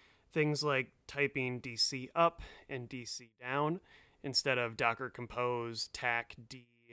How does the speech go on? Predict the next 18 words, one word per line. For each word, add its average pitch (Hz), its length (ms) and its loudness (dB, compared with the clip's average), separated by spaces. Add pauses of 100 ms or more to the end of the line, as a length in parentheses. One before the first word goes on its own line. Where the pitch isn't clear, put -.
(540)
or 135 160 0
Docker 123 360 0
Compose 123 580 -8
up 143 240 0
tac 127 280 -6 (100)
D 127 300 -14
and 110 140 -14
Docker 113 320 -8
Compose 120 540 -10
down, 151 500 0 (680)
and 190 160 2
just 262 160 -2
little 247 220 4
things 208 280 0
like 160 200 -2
that. 147 300 0 (580)
Um, 160 480 4 (280)
and 165 360 4